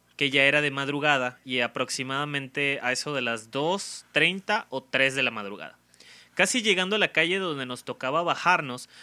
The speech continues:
me percaté que había un señor de aproximadamente, ah, no, perdón, aproximadamente de la tercera edad, vestido totalmente de blanco. Llevaba un sombrero y bastón, los cuales también eran blancos. O sea, este güey, un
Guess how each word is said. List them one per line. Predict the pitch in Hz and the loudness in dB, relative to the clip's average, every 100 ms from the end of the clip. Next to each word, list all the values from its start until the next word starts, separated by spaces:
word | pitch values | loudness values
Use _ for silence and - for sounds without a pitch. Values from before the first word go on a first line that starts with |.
| - | -6
me | 139 | -2
percaté | 147 135 135 131 143 | 2 2 2 -2 -2
que | 190 | 0
había | 175 165 | 0 -2
un | |
señor | 170 180 147 147 | -4 -4 -4 -4
de | 160 | -4
aproximadamente, | 156 147 - 143 143 156 151 143 139 165 160 156 147 135 135 | -6 -8 -6 -8 -6 -6 -6 -8 -6 -2 0 0 -2 -4 2
ah, | 160 | 2
no, | 147 | 2
perdón, | 135 139 156 143 | -2 -2 -2 -4
aproximadamente | 143 147 - 151 165 165 156 180 | -4 -4 -4 -4 -4 -4 -6 -6
de | 160 | -4
la | 131 | -4
tercera | 131 120 117 107 | -4 -8 -8 -4
edad, | 131 143 _ _ - - | -2 -4 _ _ -20 -8
vestido | - 135 - 151 175 | -4 -2 0 0 -2
totalmente | - 151 - 127 127 117 | -4 -4 0 -2 -2 -8
de | 120 | -6
blanco. | 117 143 151 107 - _ _ - - - | 0 0 -2 -10 -18 _ _ -20 -20 -10
Llevaba | 123 143 156 165 | 0 4 4 2
un | 185 | -2
sombrero | - 160 151 175 156 143 | -2 -2 4 4 4 0
y | 127 | -2
bastón, | 135 135 160 160 | -2 -4 -6 -4
los | 143 | -4
cuales | - 143 156 - | -2 -2 -2 -4
también | 139 123 117 110 | -4 -4 -8 -4
eran | 113 110 | -4 -2
blancos. | 120 156 151 110 - _ _ _ _ _ _ - | 2 2 2 -8 -10 _ _ _ _ _ _ -10
O | |
sea, | - | -4
este | 196 - | -4 0
güey, | 269 233 277 294 | 0 4 4 4
un | 262 | 0